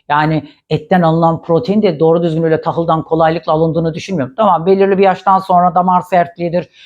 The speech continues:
Hani ama genç yetişen çocuklar için, ne bileyim,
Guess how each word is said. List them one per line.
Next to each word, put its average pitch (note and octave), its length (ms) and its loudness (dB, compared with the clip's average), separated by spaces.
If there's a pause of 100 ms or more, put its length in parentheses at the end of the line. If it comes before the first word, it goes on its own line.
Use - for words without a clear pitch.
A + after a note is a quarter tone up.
(160)
Hani F#3 300 -2 (120)
ama D#3 160 2
genç E3+ 380 -2
yetişen E3+ 440 -2
çocuklar E3 440 0
için, D#3 300 -4
ne D#3 80 0
bileyim, D#3+ 360 -2